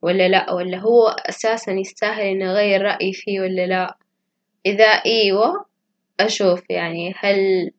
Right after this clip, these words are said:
خلاص يعني تغيير، آه، سريع أو لأ، لازم أبحث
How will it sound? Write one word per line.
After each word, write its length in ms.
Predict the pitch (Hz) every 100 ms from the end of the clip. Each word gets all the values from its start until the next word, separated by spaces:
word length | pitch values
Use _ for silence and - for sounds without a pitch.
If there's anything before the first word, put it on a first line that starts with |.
| _ _ _ -
خلاص 500 | - 196 190 185 190
يعني 240 | 175 180
تغيير، 680 | 185 180 190 202 190 185 175
آه، 160 | 165
سريع 540 | 190 - 180 180 226 302 _ _ _ _ _ _ _ _ -
أو 120 | 190
لأ، 240 | 202 190
لازم 320 | 180 185 180 -
أبحث 440 | 175 - 165 -